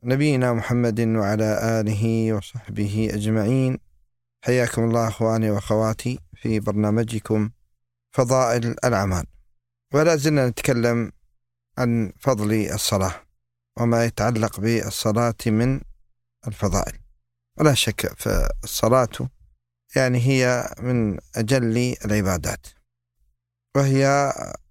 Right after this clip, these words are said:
أعظم أركان الإسلام بعد التوحيد، ولذلك ففضائلها في الحقيقة كثيرة جدا. وهناك فضائل تتعلق ببعض الصلوات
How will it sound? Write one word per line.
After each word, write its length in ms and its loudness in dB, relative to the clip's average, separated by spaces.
أعظم 420 2
أركان 280 0
الإسلام 420 0
بعد 300 0
التوحيد، 560 -2
ولذلك 580 0
ففضائلها 1400 2
في 200 -6
الحقيقة 520 0
كثيرة 420 0
جدا. 400 -8
وهناك 340 2
فضائل 420 2
تتعلق 800 0
ببعض 1400 -2
الصلوات 840 -2